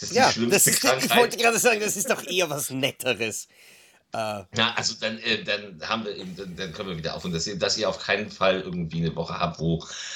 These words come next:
Speaker 1: kein Depp und Deppert
Speaker 2: Oh
Speaker 1: ist,
Speaker 2: Gott.
Speaker 1: weil wir wollen nicht, dass ihr, wir wollen nicht, dass ihr euch erholt.
Speaker 2: Genau, das,
Speaker 1: <laughs>
Speaker 2: dies-, diesen
Speaker 1: Ähm.
Speaker 2: Gefallen tun wir euch nicht, dass wir ausfallen.
Speaker 1: Ja, ähm, Zocki.
Speaker 2: Ja, ähm.
Speaker 1: Da-, Ladies first.
Speaker 2: <laughs> Nee, das Arschloch.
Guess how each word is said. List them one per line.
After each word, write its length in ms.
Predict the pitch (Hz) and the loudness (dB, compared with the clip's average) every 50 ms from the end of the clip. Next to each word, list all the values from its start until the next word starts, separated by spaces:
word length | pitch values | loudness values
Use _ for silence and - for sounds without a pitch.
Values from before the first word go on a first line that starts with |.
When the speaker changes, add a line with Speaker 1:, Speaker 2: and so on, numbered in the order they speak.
| - - - - - - - | -12 -12 -14 -14 -12 -2 0
Speaker 1:
kein 300 | - - 135 143 143 117 | 4 6 6 6 6 4
Depp 160 | 123 123 127 | 2 4 2
und 160 | 123 117 117 | 0 0 0
Deppert 300 | 117 113 - 117 107 - | -2 -2 0 -2 -4 -4
Speaker 2:
Oh 20 | - | -4
Speaker 1:
ist, 100 | 113 - | -4 -4
Speaker 2:
Gott. 120 | - - 101 | -2 -2 -2
Speaker 1:
weil 140 | 104 101 95 - | -2 -2 -2 -4
wir 180 | - - - - | -6 -6 -4 -2
wollen 220 | 104 107 113 120 | 0 0 0 0
nicht, 180 | 139 135 - - | -2 -2 0 0
dass 180 | 131 - - | -2 -2 -2
ihr, 100 | 131 117 | -6 -2
wir 140 | 113 107 - 98 | -2 -2 0 2
wollen 260 | 110 131 120 110 110 | 4 4 4 4 2
nicht, 240 | 160 185 - - - | 0 -2 -2 -2 -4
dass 160 | 131 - - | -4 -4 -4
ihr 60 | - 117 | -2 -2
euch 140 | 139 139 | -2 -2
erholt. 480 | - - - - 151 151 165 156 156 - | -4 -6 -6 -6 -2 0 0 2 2 4
Speaker 2:
Genau, 220 | 226 226 220 185 - - | 2 4 4 2 4 4
das, 220 | 240 214 - - - 127 113 113 - - - | 4 4 4 2 2 -2 -6 -6 -8 -4 -2
Speaker 1:
<laughs> 360 | 208 - 165 170 180 - - | -2 -2 -2 -6 -10 -6 -4
Speaker 2:
dies-, 180 | 202 214 208 - | -4 -2 -2 -2
diesen 300 | - 233 254 330 359 359 | -2 -2 -2 0 0 0
Speaker 1:
Ähm. 60 | 240 | 2
Speaker 2:
Gefallen 500 | 277 226 180 180 202 208 220 226 220 - | 2 0 4 4 6 6 6 4 2 -4
tun 340 | - - 233 226 196 160 127 | -4 -2 2 2 2 2 4
wir 160 | 139 147 - | 2 2 2
euch 260 | 113 117 120 - - | 2 0 -2 -2 -2
nicht, 280 | 131 120 104 - - 135 | -6 -6 -6 -8 -10 -8
dass 160 | 113 - 104 | -8 -8 -4
wir 180 | 113 123 - | -4 -6 -4
ausfallen. 720 | - 104 110 - - - - - 95 65 78 110 107 104 _ _ _ _ _ _ _ _ _ _ _ _ - _ | -4 -6 -4 -4 -6 -6 -6 -8 -8 -8 -8 -10 -14 -14 _ _ _ _ _ _ _ _ _ _ _ _ -20 _
Speaker 1:
Ja, 440 | - - - 220 220 - - - - - | -4 -2 0 0 0 -2 -4 -8 -12 -6
ähm, 440 | 127 117 113 107 101 95 95 85 - | -2 0 0 0 -2 -4 -8 -8 -8
Zocki. 480 | - 165 175 175 - 110 82 76 76 - - - - - - - | -6 -6 -6 -6 -4 -6 -6 -6 -8 -12 -18 -18 -18 -20 -14 -2
Speaker 2:
Ja, 300 | - 175 208 247 208 - _ _ _ _ _ - | 0 2 2 2 2 0 _ _ _ _ _ 2
ähm. 520 | 147 156 156 156 156 160 160 160 151 - - | 4 4 4 4 2 -2 -4 -8 -8 -8 0
Speaker 1:
Da-, 120 | - 147 - 156 | 0 0 2 4
Ladies 460 | 151 160 196 220 220 214 - - - | 4 4 4 2 0 -2 -2 -2 0
first. 320 | 180 220 262 254 180 - | 0 0 2 0 0 0
Speaker 2:
<laughs> 200 | - - - - - | 0 -2 -2 -4 -6
Nee, 120 | 170 151 | -10 -8
das 160 | - 156 123 - - _ _ - | -8 -10 -10 -10 -12 _ _ -16
Arschloch. 360 | 101 - - - - - | -16 -16 -16 -20 -20 -20